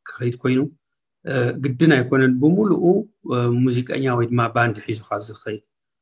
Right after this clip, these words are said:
ኣብ ኣውስትራልያ ተወዲቡ ዝፀንሐ ባንድ እንድሕር ሃልዩ እቲ ዝስራሕ ስራሕ ኣብኡ ኣፅኒሕዎ፣ ኣፅኒዕዎ ተፀኒሑ ካብዚ እቲ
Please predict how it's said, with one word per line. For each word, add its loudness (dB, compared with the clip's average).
ኣብ -2
ኣውስትራልያ 2
ተወዲቡ -2
ዝፀንሐ -6
ባንድ 2
እንድሕር -6
ሃልዩ 0
እቲ -10
ዝስራሕ -2
ስራሕ -2
ኣብኡ -2
ኣፅኒሕዎ፣ -4
ኣፅኒዕዎ -4
ተፀኒሑ -10
ካብዚ 0
እቲ -10